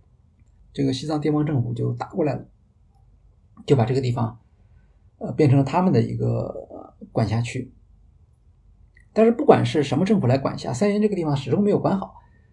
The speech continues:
啊，因为不断地产生这种暴动。呃，后来到了四十年代的，四零年的时候，大概最后一次暴动，直接就把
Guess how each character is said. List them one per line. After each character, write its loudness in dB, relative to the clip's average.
啊， -6
因 -2
为 4
不 -4
断 6
地 0
产 -2
生 2
这 -4
种 -2
暴 4
动。 -4
呃， -12
后 4
来 8
到 8
了 4
四 0
十 0
年 2
代 2
的， -4
四 8
零 4
年 4
的 2
时 -8
候， -2
大 -8
概 -4
最 2
后 6
一 6
次 -2
暴 -4
动， -2
直 -6
接 2
就 -4
把 -14